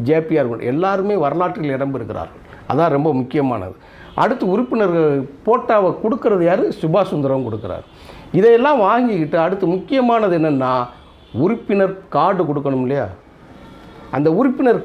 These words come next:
கார்டு எப்படி இருக்கணும்? மிகப்பெரிய இந்திய அளவில் ஒரு மாபெரும் புரட்சி நடந்த ஒரு சம்பவம். அந்த சம்பவத்துக்கு பிறகு ஒரு அரசியல் இயக்கம் பிறக்குது.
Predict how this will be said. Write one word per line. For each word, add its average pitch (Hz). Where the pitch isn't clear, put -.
கார்டு 214
எப்படி 202
இருக்கணும்? 160
மிகப்பெரிய 233
இந்திய 226
அளவில் 226
ஒரு 156
மாபெரும் 202
புரட்சி 247
நடந்த 151
ஒரு 147
சம்பவம். 160
அந்த 135
சம்பவத்துக்கு 196
பிறகு 185
ஒரு 147
அரசியல் 180
இயக்கம் 170
பிறக்குது. 135